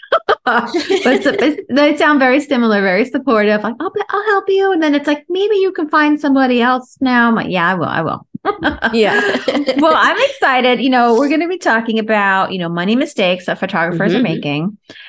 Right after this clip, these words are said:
Speaker 1: Um, I guess the question is, you know, h-, how do we know if we're making a mistake? You know, where, where do we even begin?
Speaker 2: Yeah.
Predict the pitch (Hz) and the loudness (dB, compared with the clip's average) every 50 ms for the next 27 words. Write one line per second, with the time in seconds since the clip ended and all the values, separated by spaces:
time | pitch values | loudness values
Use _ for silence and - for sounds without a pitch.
0 | - - _ - 190 185 180 175 175 170 165 160 151 151 151 151 151 151 151 151 | -20 -12 _ -4 -2 0 2 2 2 2 2 0 0 0 -2 -2 -4 -6 -8 -12
1 | _ _ _ _ _ - - - _ _ _ _ _ - 190 202 202 262 320 427 | _ _ _ _ _ -20 -20 -20 _ _ _ _ _ -6 -4 -2 0 -2 -2 -2
2 | - 330 - - - 302 - - - 320 254 233 226 226 233 233 233 233 - 180 | -4 -8 -6 -4 -4 -6 -6 -6 -6 -2 0 2 2 2 2 0 0 -4 -4 -4
3 | 196 220 220 214 190 - - - - - - - - _ _ - - - 185 165 | -2 0 0 -2 -4 -6 -10 -14 -16 -16 -16 -18 -20 _ _ -16 -12 -8 -4 -2
4 | 185 208 220 240 254 247 254 262 262 269 302 311 262 285 330 311 320 330 339 339 | 0 0 0 2 2 2 2 2 0 0 -2 -2 -2 -2 -4 -4 -4 -4 -4 -6
5 | 349 - - 339 415 339 - - - - 208 320 202 202 214 208 208 196 202 214 | -6 -6 -4 -4 -4 -4 -6 -8 -4 -2 0 2 2 2 2 2 2 2 2 2
6 | 226 226 226 226 220 - - 202 214 226 247 262 269 262 262 254 254 247 233 240 | 2 2 2 2 0 0 0 2 2 2 2 2 0 0 0 0 -2 0 -2 0
7 | 240 233 226 220 208 208 165 185 202 277 285 - - 127 - _ _ _ _ _ | 0 0 0 0 0 -2 -2 -2 -2 -2 -2 -4 -6 -10 -16 _ _ _ _ _
8 | _ _ _ _ _ _ _ _ _ - 202 196 226 254 - - - | _ _ _ _ _ _ _ _ _ -2 0 0 0 0 -2 -6 -8